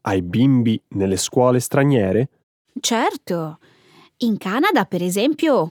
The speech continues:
Speaker 2: questo già accade.
Speaker 1: Wow, sono stupito.
Speaker 2: A livello universitario, invece, la situazione è molto diversa.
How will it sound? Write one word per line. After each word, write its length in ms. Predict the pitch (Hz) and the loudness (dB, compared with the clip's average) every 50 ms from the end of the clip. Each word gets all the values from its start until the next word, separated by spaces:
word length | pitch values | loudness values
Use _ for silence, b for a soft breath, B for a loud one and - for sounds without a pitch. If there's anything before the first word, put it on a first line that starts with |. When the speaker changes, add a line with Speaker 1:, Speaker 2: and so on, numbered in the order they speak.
| - - | -6 -6
Speaker 2:
questo 420 | - 214 233 311 - - - 466 453 | -2 -2 -2 -2 -2 -2 0 0 2
già 200 | 294 226 233 208 | 2 4 2 2
accade. 560 | 185 196 - - 165 151 120 - - - - _ _ _ _ _ _ _ _ _ _ _ _ - | 2 0 -2 -4 -6 -6 -6 -6 -8 -10 -12 _ _ _ _ _ _ _ _ _ _ _ _ -2
Speaker 1:
Wow, 600 | - 113 113 107 101 95 90 90 90 - - _ _ _ _ _ | 0 2 4 4 4 2 0 -2 -2 -4 -8 _ _ _ _ _
sono 300 | - - - 139 131 120 | -12 -4 0 2 2 2
stupito. 640 | 107 - - 110 - - 95 92 92 - 92 90 b b b b _ _ _ b b b b b b b | 2 0 -2 -4 -4 -4 -6 -6 -6 -6 -6 -6 b b b b _ _ _ b b b b b b b
Speaker 2:
A 120 | - 254 254 | -4 -2 0
livello 480 | 254 254 247 277 294 302 285 262 226 | 0 0 2 2 2 4 4 4 2
universitario, 920 | 208 208 202 202 196 208 208 208 - - 214 202 202 214 262 294 254 202 | 2 2 0 0 0 0 -2 -2 -2 -4 -2 -2 0 0 2 2 0 0
invece, 640 | 185 175 170 170 175 220 277 302 - - 240 190 190 B B B B B B B - 523 453 | 0 0 -2 -2 -2 -2 -2 -2 -2 -2 -2 -4 -4 B B B B B B B -6 -2 -2
la 80 | 440 427 | -2 0
situazione 800 | - 381 339 - 302 285 277 - - - 277 285 285 262 226 202 | 0 -2 0 0 0 -2 -2 -2 -2 0 0 2 2 2 2 2
è 60 | 196 | 2
molto 400 | 196 196 196 190 196 - 208 190 | 0 0 0 -2 -2 -2 -2 -2
diversa. 720 | 175 180 175 180 180 170 170 180 - - - - 180 180 | -2 -2 -2 -2 0 -2 -2 -4 -6 -8 -6 -6 -8 -8